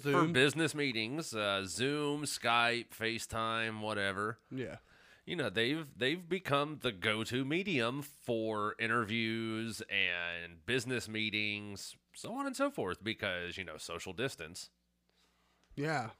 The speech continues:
Speaker 1: There's nothing more socially distant than being on a fucking virtual call.
Speaker 2: Yeah. Well, this article from BuzzFeed, the title is,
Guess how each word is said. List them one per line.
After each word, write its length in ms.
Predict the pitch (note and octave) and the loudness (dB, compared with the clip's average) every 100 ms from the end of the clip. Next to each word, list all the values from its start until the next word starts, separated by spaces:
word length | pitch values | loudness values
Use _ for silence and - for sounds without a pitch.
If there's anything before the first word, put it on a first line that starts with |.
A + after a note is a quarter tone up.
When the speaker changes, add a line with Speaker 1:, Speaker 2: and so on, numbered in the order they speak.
| B2 _ - | -20 _ -10
Speaker 1:
There's 200 | B2+ B2+ | -8 -6
nothing 280 | C#3 C#3+ B2+ | -8 -6 -4
more 140 | B2+ | -4
socially 380 | - C3+ B2+ B2 | -4 -4 -6 -8
distant 360 | B2 C3+ C3+ | -8 -6 -8
than 100 | A2+ | -8
being 200 | A#2+ C3 | -8 -6
on 100 | B2+ | -6
a 60 | A#2 | -8
fucking 300 | - B2 B2 | -10 -10 -6
virtual 340 | A#2 A#2+ B2+ G2+ | -6 -4 -4 -4
call. 360 | C3 B2+ G#2+ - - | -2 -2 -4 -8 -4
Speaker 2:
Yeah. 280 | G3 E3 D2 - _ - - - - - - _ | -2 0 -4 -10 _ -20 -20 -20 -20 -20 -20 _
Well, 380 | G#2 A2+ A2 A2 - - - - _ _ _ _ - _ _ _ _ _ _ _ _ _ - | 4 4 4 0 -8 -20 -20 -20 _ _ _ _ -18 _ _ _ _ _ _ _ _ _ 0
this 200 | C#3+ E3+ | 2 4
article 360 | E3+ E3 D#3+ | 4 4 4
from 220 | C#3 C3 | 4 0
BuzzFeed, 560 | G#2+ G2+ - F2 D#2 D#2+ - _ _ - | 0 -2 -4 -8 -10 -12 -20 _ _ -10
the 80 | |
title 400 | F#2 G#2+ B2 G#2+ | -2 0 0 0
is, 360 | F#2 F2 F2+ - | -2 -2 -4 -8